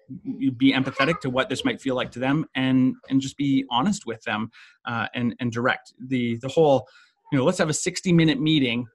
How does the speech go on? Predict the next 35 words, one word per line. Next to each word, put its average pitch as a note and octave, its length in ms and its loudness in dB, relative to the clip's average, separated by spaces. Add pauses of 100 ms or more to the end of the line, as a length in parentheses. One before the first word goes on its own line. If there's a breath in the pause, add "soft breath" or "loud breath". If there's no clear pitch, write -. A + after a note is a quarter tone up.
We're C3+ 120 -2
gonna B2 260 -2 (160)
beat D3+ 120 -2
around D3+ 180 0
the C#3 60 -2
bush C#3 140 -4
for C3 100 -8
forty-five C3+ 520 -2
minutes, B2 260 0
for A#2+ 120 -8
five C#3 420 0
minutes C3 320 2
at B2+ 100 -6
the B2 140 -6
end, B2+ 160 -4
and C3 80 0
then B2 120 -2
for C3 120 -16
five B2+ 260 0
minutes B2 220 -4
at A#2+ 80 -8
the B2 140 -6
end, A#2 120 -2
I'm A#2 80 -2
gonna A2+ 280 -4 (420)
blast A#2 320 0
you C3 60 -2
in A#2+ 80 -4
the A#2 60 -8
face A2+ 300 -4
with G#2+ 100 -12
some A2+ 120 -4
bad G#2+ 220 -4
news." G#2+ 280 -8 (320 soft breath)
Uh, - 40 -8